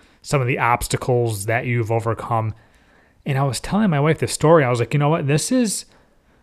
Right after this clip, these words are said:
this is a story I really wanna share with my audience," 'cause as I just mentioned, I do believe there are a lot of you out there that can benefit from hearing this story or perhaps take some inspiration or motivation from it.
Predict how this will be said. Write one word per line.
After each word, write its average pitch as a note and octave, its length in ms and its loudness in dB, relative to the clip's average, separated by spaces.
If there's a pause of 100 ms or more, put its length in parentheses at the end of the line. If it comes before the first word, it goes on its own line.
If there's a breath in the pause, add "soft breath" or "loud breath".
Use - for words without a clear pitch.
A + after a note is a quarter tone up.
this - 180 -2
is F#3+ 60 0
a G#3 80 4
story D#3 300 6
I - 20 4
really C3 220 2
wanna B2+ 220 0
share C#3 220 2
with A#2+ 140 2
my A#2+ 160 -2
audience," A#2 640 -2
'cause G#2+ 540 -6
as A#2 160 -4
I A#2 80 -2
just A2 180 -8
mentioned, A2+ 640 -6 (600 soft breath)
I A2+ 100 -2
do A#2 180 -2
believe A2+ 640 -2
there A2 260 -4
are G#2+ 340 -4
a A#2 80 -4
lot G#2+ 200 -2
of G#2+ 100 -4
you G#2+ 120 -2
out G#2 140 -2
there G#2+ 160 -4
that G#2 300 -6
can G#2+ 460 -8 (380 soft breath)
benefit A#2+ 460 -4
from A#2 80 -6
hearing A2 320 -4
this G#2 140 -4
story A2+ 480 -2
or G#2+ 160 -4
perhaps A#2+ 400 -6
take A#2+ 180 -8
some A#2 160 -8
inspiration A2 560 -6
or G#2+ 80 -6
motivation G#2 640 -6
from G#2 280 -8
it. G#2 120 -10